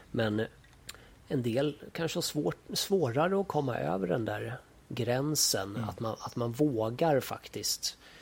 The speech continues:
Speaker 2: Mm.
Speaker 1: leka med sitt barn. Att man vågar busa, ta i barnet. För en, jag, jag vet också att många är rädda för att ens ta i barnen. För att man är orolig att göra illa dem. Man, ja,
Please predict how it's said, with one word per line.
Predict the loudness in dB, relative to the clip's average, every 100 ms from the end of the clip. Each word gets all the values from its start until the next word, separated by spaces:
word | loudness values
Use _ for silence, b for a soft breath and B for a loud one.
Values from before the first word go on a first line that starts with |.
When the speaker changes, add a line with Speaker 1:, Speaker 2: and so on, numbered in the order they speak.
| B B B B B -10
Speaker 2:
Mm. | 0 0
Speaker 1:
leka | 0 0
med | 2 2
sitt | 0
barn. | -6 -8 -8
Att | -6
man | -6
vågar | -2 -2 0 0 2 2 2 0 -2 -6
busa, | -8 -8 -2 -2 0 -4 -6
ta | -4 -2 0 0
i |
barnet. | 0 -2 -4 -8 -10
För | -8 -6
en, | -8 -10 -14 -18 -12
jag, | -12
jag | -6 -4
vet | -4 -4 -6 -6
också | -6 -6
att | -4
många | -4 -4 -4 -6
är | -6 -6 -6
rädda | -4 -6 -6 -6 -6
för | -4 -6 -6 -6 -8
att | -10 -14 -14 -14 -14
ens | -10 -6 -4 -4
ta | -4 -4 0 2
i |
barnen. | 0 -4 -6 -8 -10
För | -8
att | -4
man | 0
är | 2
orolig | 2 -2 -2 -2
att | 0
göra | 2 2
illa | 0 0 -2
dem. | -2 -4
Man, | -8 -10 -16 B B B B B -2
ja, | 0 0